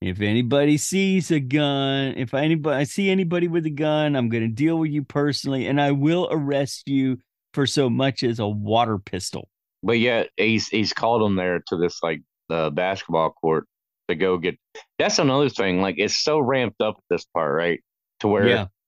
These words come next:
Speaker 2: i-, it's, like, just an, an, all right, murder in the neighborhood, another murder in the neighborhood. And then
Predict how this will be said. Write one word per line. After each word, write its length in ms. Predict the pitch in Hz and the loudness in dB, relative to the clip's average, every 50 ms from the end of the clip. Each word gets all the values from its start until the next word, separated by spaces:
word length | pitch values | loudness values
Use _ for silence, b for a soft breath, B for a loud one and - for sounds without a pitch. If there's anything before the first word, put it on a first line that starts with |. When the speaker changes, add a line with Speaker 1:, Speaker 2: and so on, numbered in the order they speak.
| _ _ _ _ - | _ _ _ _ -2
Speaker 2:
i-, 40 | - | 0
it's, 400 | 92 98 87 104 110 107 - 117 | 0 0 0 0 -2 -2 -2 -2
like, 180 | 113 104 98 | -2 -2 -2
just 320 | 98 110 101 - - - - _ _ _ _ _ - | -2 -2 -4 -4 -8 -10 -14 _ _ _ _ _ -8
an, 140 | 98 95 - _ | -8 -8 -8 _
an, 240 | - 101 98 98 - - _ _ _ _ _ _ - | -6 -4 -4 -4 -6 -8 _ _ _ _ _ _ -6
all 120 | 95 98 | -2 -2
right, 180 | 95 90 85 80 | 0 0 0 0
murder 280 | 90 101 113 113 117 | 0 -2 0 0 2
in 80 | 117 117 | 2 2
the 60 | 113 | 0
neighborhood, 420 | 110 104 92 85 78 78 76 69 - _ _ _ _ _ _ _ _ | 0 0 -2 -2 -2 -2 -4 -4 -6 _ _ _ _ _ _ _ _
another 300 | 95 101 107 107 104 98 | -4 -2 0 0 0 0
murder 220 | 95 92 87 82 82 | 0 0 0 0 0
in 60 | 82 | -2
the 60 | 80 78 | -2 -2
neighborhood. 420 | 80 78 76 73 78 78 78 - | -4 -4 -4 -2 -2 -2 -2 -2
And 160 | - 87 92 92 | -2 -2 0 0
then 240 | 98 92 92 82 | 0 0 -2 -6